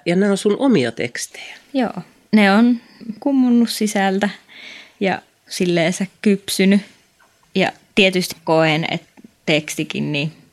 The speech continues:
Speaker 2: se ei koskaan ehkä voi olla semmoista ihan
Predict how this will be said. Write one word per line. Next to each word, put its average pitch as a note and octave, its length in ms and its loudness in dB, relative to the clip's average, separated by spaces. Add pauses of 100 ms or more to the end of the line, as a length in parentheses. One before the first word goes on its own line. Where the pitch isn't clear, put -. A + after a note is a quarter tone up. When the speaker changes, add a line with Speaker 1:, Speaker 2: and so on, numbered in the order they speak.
(240)
Speaker 2:
se - 140 -6
ei D3+ 200 2
koskaan D#3 540 -2
ehkä - 280 -4
voi D3 200 0
olla C3+ 140 -2
semmoista E3 440 -4
ihan D#3+ 380 -2